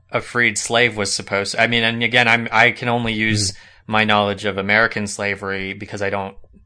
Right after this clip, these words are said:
Speaker 1: I, I, I know a lot, quite a bit about colonialism, but I, I'm not confident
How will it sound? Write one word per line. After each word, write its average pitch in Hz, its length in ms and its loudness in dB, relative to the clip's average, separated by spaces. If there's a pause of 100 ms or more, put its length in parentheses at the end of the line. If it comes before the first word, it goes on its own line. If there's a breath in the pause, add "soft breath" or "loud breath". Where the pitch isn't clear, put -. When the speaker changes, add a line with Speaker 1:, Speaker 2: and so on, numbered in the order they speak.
Speaker 1:
I, 110 100 0
I, 110 180 -2 (240)
I 135 40 0
know 131 220 2
a - 20 4
lot, 123 260 2
quite 135 160 -2
a 120 40 -4
bit 123 100 -4
about 113 240 2
colonialism, 117 720 -4
but 104 180 -2
I, 104 320 0 (180)
I'm 98 300 -4
not 98 180 -6
confident 98 540 -8